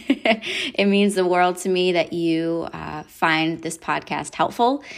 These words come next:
Um, a little bit about me is I am a success coach for small business mamas. I am a small business mama myself. I run three businesses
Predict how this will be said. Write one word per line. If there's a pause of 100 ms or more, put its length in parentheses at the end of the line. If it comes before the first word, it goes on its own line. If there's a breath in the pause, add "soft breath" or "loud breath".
(340 loud breath)
Um,
a
little
bit
about (120)
me
is
I (100)
am (100)
a
success
coach
for
small
business
mamas. (540 loud breath)
I
am
a
small
business
mama
myself.
I
run
three
businesses